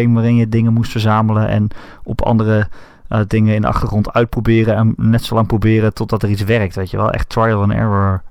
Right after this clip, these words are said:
adventureheid. N-, niet alles was even logisch, zal ik eerlijk toegeven. Maar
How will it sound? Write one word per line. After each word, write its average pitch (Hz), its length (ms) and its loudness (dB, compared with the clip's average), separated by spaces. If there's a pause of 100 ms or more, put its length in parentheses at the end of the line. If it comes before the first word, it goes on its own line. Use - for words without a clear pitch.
(100)
adventureheid. 98 960 -2 (560)
N-, - 100 -6
niet 120 300 -2
alles 110 220 0
was 117 120 0
even 120 260 0
logisch, 120 540 0
zal - 240 -4
ik 104 120 -2
eerlijk 104 220 -2
toegeven. 104 640 0 (500)
Maar 98 380 -2